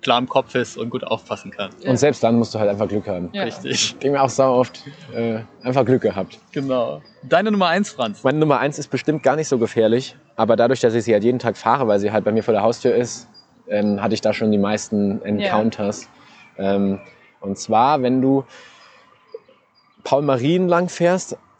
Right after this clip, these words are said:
Speaker 3: von der ähm,
Speaker 2: Bismarckbrücke.
Speaker 3: Bismarckbrücke.
Speaker 2: Mhm.
Speaker 3: Und dann geht es ja über quasi flüssig in Inge- und Reinhardtstraße.
Speaker 2: Mhm.
Speaker 1: Ja.
Speaker 3: Und du kannst rechts irgendwann in die Hallbergstraße einbiegen,
Speaker 2: Ja.
Speaker 1: Ja.
Speaker 3: wo mal der Friedel war damals.
Speaker 1: Ja.
Speaker 2: Ja.
Speaker 3: Ähm, und an dieser Stelle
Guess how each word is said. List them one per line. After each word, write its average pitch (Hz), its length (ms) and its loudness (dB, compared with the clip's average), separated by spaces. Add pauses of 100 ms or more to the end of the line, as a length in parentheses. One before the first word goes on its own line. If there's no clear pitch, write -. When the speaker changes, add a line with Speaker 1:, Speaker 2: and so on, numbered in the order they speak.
(120)
Speaker 3:
von 135 220 -2
der 131 260 4 (500)
ähm, 117 760 0 (240)
Speaker 2:
Bismarckbrücke. 208 440 -14
Speaker 3:
Bismarckbrücke. 190 600 2
Speaker 2:
Mhm. 220 200 -10 (140)
Speaker 3:
Und 127 140 0
dann 151 240 -2
geht 139 160 -2
es 139 120 0
ja 131 220 4 (100)
über 165 360 2
quasi 131 320 0
flüssig 156 500 -2
in 139 100 -4
Inge- 139 180 0
und 127 80 2
Reinhardtstraße. 117 680 -2
Speaker 2:
Mhm. 226 160 -6 (100)
Speaker 1:
Ja. 113 120 -4
Speaker 3:
Und 135 60 2
du 135 60 2
kannst 143 260 -4
rechts 143 280 0
irgendwann 135 500 0
in 127 120 -2
die 120 100 0
Hallbergstraße 117 680 0
einbiegen, 113 400 0
Speaker 2:
Ja. - 220 -6
Speaker 1:
Ja. 127 140 -2 (200)
Speaker 3:
wo 120 120 0
mal 131 160 4
der 123 100 4
Friedel 131 420 2
war 101 140 2
damals. 101 400 -2
Speaker 1:
Ja. 113 120 -2
Speaker 2:
Ja. 214 180 -6 (420)
Speaker 3:
Ähm, 113 460 -2 (680)
und 131 220 0
an 143 100 0
dieser 156 200 2
Stelle 113 320 0